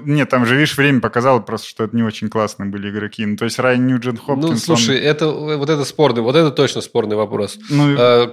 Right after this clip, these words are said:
Speaker 2: крутые игроки или недостаточно крутые игроки, или достаточно плохая организация, которая просто похоронила им карьеры?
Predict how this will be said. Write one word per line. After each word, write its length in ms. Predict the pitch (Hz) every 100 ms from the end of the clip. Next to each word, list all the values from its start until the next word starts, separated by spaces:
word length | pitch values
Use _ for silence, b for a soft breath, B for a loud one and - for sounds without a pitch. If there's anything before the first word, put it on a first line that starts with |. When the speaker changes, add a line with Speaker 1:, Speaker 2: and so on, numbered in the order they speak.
| -
Speaker 2:
крутые 460 | - 135 175 156 143
игроки 460 | 131 139 135 190 170
или 440 | 143 131 139 120 - 143
недостаточно 560 | 143 143 143 143 -
крутые 280 | 131 139 139
игроки, 460 | 127 131 135 196 190 B B
или 340 | 131 139 143 131
достаточно 520 | 131 - 151 - 135
плохая 400 | 131 127 139 127
организация, 560 | 117 120 120 147 -
которая 340 | - 113 123 120
просто 240 | 117 -
похоронила 540 | - - 117 117 120 113
им 100 | 104
карьеры? 460 | 117 117 98 98